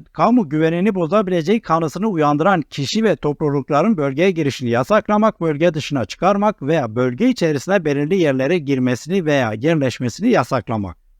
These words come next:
Kapalı ve açık yerlerde yapılacak toplantı ve gösteri yürüyüşlerinin yapılacağı yer ve zamanı tayin,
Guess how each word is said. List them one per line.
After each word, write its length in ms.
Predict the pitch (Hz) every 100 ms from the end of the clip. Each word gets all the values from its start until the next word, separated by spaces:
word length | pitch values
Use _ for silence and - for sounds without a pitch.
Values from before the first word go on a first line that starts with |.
| _
Kapalı 500 | 143 147 156 196 226
ve 80 | 175
açık 360 | 147 - 214
yerlerde 360 | 196 156 151 180
yapılacak 520 | 202 - 147 185 190
toplantı 540 | 156 151 151 147 214 202
ve 100 | 135
gösteri 480 | 123 131 - 160
yürüyüşlerinin 640 | 247 202 151 - 143 196 165
yapılacağı 560 | 135 - 135 131 185
yer 320 | 135 156 196
ve 100 | 147
zamanı 400 | 123 120 120 151
tayin, 480 | 190 139 120 131 202